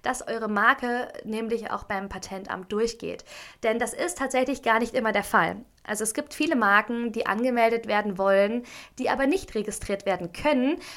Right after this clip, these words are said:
weil es eben spezielle Dinge im Markenrecht gibt, die es zu beachten gibt und die manchmal auch eben dann Hindernisse sind, um diese Marke eintragen zu lassen. Und das ist dann vor allen Dingen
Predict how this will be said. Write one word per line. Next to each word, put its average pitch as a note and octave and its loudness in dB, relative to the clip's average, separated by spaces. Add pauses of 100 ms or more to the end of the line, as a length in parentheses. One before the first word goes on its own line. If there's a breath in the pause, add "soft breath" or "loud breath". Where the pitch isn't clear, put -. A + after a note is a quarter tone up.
(120 loud breath)
weil C4 4
es B3+ 4
eben A#3 0
spezielle A3+ 0
Dinge A3+ -2
im G#3 -2
Markenrecht G3+ 0
gibt, G#3 -4 (320 loud breath)
die A#3 0
es - 0
zu - -6
beachten - -4
gibt C4 -6
und G#3 -8
die A3+ -6
manchmal G#3 -6
auch - -6
eben G3 -8
dann F#3+ -6
Hindernisse G3+ -2
sind, F#3+ -4 (300 loud breath)
um A3 -2
diese G#3 -4
Marke G3+ 2
eintragen F#3+ -2
zu - -10
lassen. - -8
Und G3 0
das A3 4
ist A#3 -2
dann G#3 4
vor - 2
allen F#3+ 6
Dingen G3 -4